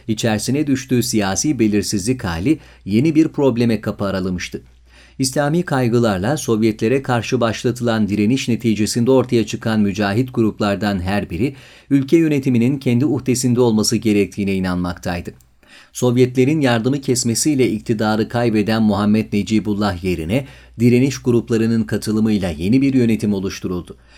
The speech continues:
Mücahit rejimi adı verilen oluşumla Afganistan'ın yeni devlet başkanı Burhanettin Rabbani olacaktı. Burhanettin Rabbani'nin devlet başkanı olması Afganistan'ın siyasi krizden kurtulmasına çare olmadı.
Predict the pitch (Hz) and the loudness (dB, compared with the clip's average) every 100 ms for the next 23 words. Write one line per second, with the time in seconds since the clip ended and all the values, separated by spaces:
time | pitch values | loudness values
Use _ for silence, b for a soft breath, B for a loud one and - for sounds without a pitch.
0 | b - 127 131 127 127 - 131 120 123 | b 0 2 4 2 0 2 2 2 2
1 | 131 127 107 113 107 107 104 101 - 101 | 2 0 0 0 2 2 2 0 -2 -4
2 | 98 - 110 87 131 - 90 - 107 143 | -4 -2 -2 -2 -4 -4 -6 -2 -2 -2
3 | - 131 127 107 123 120 107 104 101 95 | -2 0 2 4 4 2 2 0 -2 -4
4 | 87 - 110 120 107 98 101 98 90 147 | -4 -2 -2 0 -2 -2 -2 -4 -4 -4
5 | 143 127 107 110 104 95 92 90 87 80 | 0 0 0 0 0 0 -2 -6 -8 -10
6 | - - - - - - - - B B | -12 -16 -20 -20 -20 -20 -20 -20 B B
7 | B 139 120 131 135 135 151 139 127 113 | B -2 2 2 2 0 -2 0 0 0
8 | 120 117 117 117 107 104 170 170 123 123 | 0 2 2 2 4 2 0 -2 -2 -2
9 | 123 110 95 76 - 151 92 90 113 160 | -2 0 -2 -4 -6 -4 -6 -4 -4 -4
10 | 165 131 123 135 135 104 92 92 165 170 | -4 -2 0 -2 -2 -4 -4 -4 -6 -4
11 | 135 127 - 117 110 117 104 113 104 98 | 0 0 0 -4 -2 -4 -2 0 0 0
12 | 127 127 117 101 127 104 76 69 | -4 -4 -4 0 0 0 -2 -12